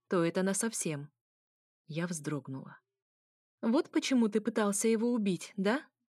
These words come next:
протянула я мрачно. «Потому что огненная империя без аватара огня падёт?»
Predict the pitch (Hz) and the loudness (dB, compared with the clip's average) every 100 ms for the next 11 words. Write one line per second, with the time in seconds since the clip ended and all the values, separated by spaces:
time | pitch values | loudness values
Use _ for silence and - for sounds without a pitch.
0 | _ _ - 165 160 156 202 180 170 165 | _ _ -6 -6 -4 -4 -2 0 -2 -4
1 | 156 143 - 165 165 _ _ _ _ _ | -4 -6 -10 -12 -18 _ _ _ _ _
2 | 285 277 277 277 - 247 - 262 226 240 | -2 2 2 2 0 -2 2 2 4 4
3 | 233 233 240 233 294 269 196 185 208 214 | 4 2 2 2 2 2 2 2 2 2
4 | 214 226 214 214 202 220 226 220 220 269 | 0 0 0 0 2 2 2 0 0 0
5 | 381 | -2